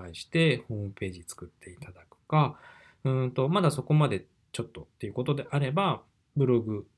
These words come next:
まあ一番やりやすいのはアメブロですね。からやりましょう。で、うんと、これやらない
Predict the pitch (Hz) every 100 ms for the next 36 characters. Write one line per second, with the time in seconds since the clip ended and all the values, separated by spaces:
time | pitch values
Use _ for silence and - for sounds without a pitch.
0 | _ 190 185 147 156 151 143 147 143 151
1 | 135 98 98 98 90 87 87 - - -
2 | 131 - - - - - 170 107 - 101
3 | 135 127 - 78 - - - _ - 151
4 | 151 151 131 127 123 120 120 120 120 117
5 | 117 113 110 107 104 98 - _ _ -
6 | 214 226 196 202 233 233 240 180